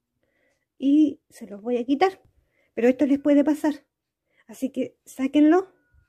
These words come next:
y déjenlo fuera y le vamos a agregar un poco de agua porque todavía le falta esto. Bueno, pasó nomás.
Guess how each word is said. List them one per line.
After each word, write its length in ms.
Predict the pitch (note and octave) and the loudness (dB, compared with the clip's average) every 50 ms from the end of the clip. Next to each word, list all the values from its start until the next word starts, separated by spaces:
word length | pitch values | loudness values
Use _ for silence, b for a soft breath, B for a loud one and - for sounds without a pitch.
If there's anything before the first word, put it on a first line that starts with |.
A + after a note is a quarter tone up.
| _ _ _ _ _ _ _ _ _ _ | _ _ _ _ _ _ _ _ _ _
y 160 | - B3+ B3+ | -8 -6 -4
déjenlo 720 | A#3 A#3+ C4+ C4 - C#4+ C#4+ C#4 C#4+ C#4 D4+ D4+ C#4+ - _ _ _ | 0 0 -2 -2 0 0 2 2 2 4 2 0 0 -2 _ _ _
fuera 520 | _ _ _ - C#4 C#4 C4+ C#4+ D4+ E4 E4+ E4+ _ _ _ - - - _ | _ _ _ -6 -4 -2 0 0 0 -2 -2 -6 _ _ _ -20 -20 -20 _
y 440 | - B3 C4 C4 C4 B3+ B3 B3+ A#3+ | -6 -4 -2 0 0 0 -2 -4 -8
le 160 | - - A3+ | -8 -8 -8
vamos 260 | A#3 A3+ A#3 B3+ A#3+ A#3+ | -6 -4 -4 -4 -2 -2
a 40 | |
agregar 320 | B3+ A#3+ A#3 A3+ A3 A3+ A3+ | -2 -2 -2 -2 -4 -6 -8
un 80 | A#3 | -8
poco 220 | - A#3 A3+ A#3 A3+ | -10 -12 -10 -8 -8
de 120 | G#3+ G#3 | -6 -6
agua 240 | G#3 G#3+ G3 G#3 - b b b b b | -6 -6 -8 -10 -14 b b b b b
porque 200 | - G#3 - A3+ | -14 -10 -10 -10
todavía 420 | - G#3+ G#3 G#3 G3+ G3+ A3 A3 | -8 -8 -8 -8 -6 -6 -8 -8
le 100 | A3+ A3+ | -10 -12
falta 540 | - - - A3 G#3+ G#3 - _ - F#3+ F3+ | -16 -14 -12 -12 -12 -12 -14 _ -18 -16 -16
esto. 260 | F3+ _ _ _ - _ _ _ _ - - _ _ _ _ _ _ _ _ _ _ _ _ _ _ _ _ _ _ _ _ _ _ _ _ _ _ _ _ _ _ _ _ _ _ _ _ _ _ _ _ _ _ _ _ _ _ _ _ - | -18 _ _ _ -20 _ _ _ _ -20 -20 _ _ _ _ _ _ _ _ _ _ _ _ _ _ _ _ _ _ _ _ _ _ _ _ _ _ _ _ _ _ _ _ _ _ _ _ _ _ _ _ _ _ _ _ _ _ _ _ -4
Bueno, 300 | C4 C#4+ D4+ C#4+ - - B B B B B B B B B B B B _ _ _ _ _ _ - | 0 2 2 2 0 -2 B B B B B B B B B B B B _ _ _ _ _ _ -8
pasó 280 | D4+ D4 D4+ - G#4 | -8 -8 -4 -4 -4
nomás. 240 | G4 G4+ G4+ G#4+ G4 | -2 0 2 0 0